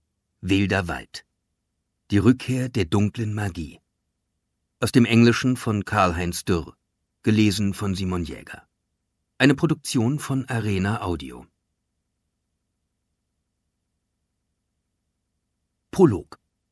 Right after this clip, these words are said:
Einst gab es Magie.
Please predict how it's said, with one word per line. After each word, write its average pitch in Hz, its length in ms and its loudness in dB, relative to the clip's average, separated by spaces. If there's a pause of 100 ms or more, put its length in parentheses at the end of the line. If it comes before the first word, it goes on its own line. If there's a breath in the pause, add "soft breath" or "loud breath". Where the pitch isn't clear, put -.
(920 loud breath)
Einst 117 500 4
gab 85 240 -4
es - 180 -8
Magie. 117 400 -12